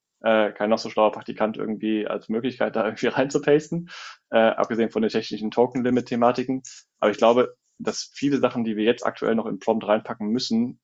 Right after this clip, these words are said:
über Integrationen, von welcher Seite auch immer da was passiert,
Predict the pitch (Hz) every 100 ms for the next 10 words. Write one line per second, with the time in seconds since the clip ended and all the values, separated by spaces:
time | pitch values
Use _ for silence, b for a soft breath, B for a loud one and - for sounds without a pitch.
0 | - 123 127 113 110 113 110 - 123 110
1 | 104 127 - _ _ _ _ 110 101 107
2 | 110 107 107 107 - 107 101 98 - 101
3 | - 110 101